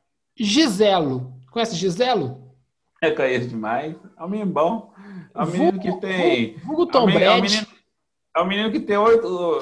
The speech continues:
Speaker 2: é, como eu li, eu achei engraçado, oito, os oito anéis mais cobiçados do mundo. Eu falei assim, "Mas como assim? Oito
Speaker 1: É oito?
Speaker 2: pessoas têm?"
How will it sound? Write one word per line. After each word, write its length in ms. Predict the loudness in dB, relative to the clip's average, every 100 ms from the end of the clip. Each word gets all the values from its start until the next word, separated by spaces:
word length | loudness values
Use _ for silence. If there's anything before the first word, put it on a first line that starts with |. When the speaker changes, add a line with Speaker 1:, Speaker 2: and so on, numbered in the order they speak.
| -2
Speaker 2:
é, 100 | -2
como 180 | -2 0
eu 120 | 0
li, 100 | 2
eu 60 | 2
achei 220 | 2 -2
engraçado, 720 | -4 -2 0 0 -2 -4 -14 -2
oito, 280 | -2 -2 -6
os 280 | -8 -6
oito 220 | -4 -2 -2
anéis 380 | -2 -4 -10
mais 680 | -6 -4 -2 -4 -6 -10 -14
cobiçados 640 | -10 -8 -8 -4 -2 -2 -4
do 120 | -10
mundo. 300 | -8 -8 -8
Eu 40 |
falei 160 | -12 -18
assim, 160 | -16
"Mas 120 | -18 -18
como 180 | -16 -16
assim? 300 | -16 -18 -12
Oito 160 | -8
Speaker 1:
É 60 | -4
oito? 220 | -4 -6
Speaker 2:
pessoas 260 | -8 -16 -18
têm?" 200 | _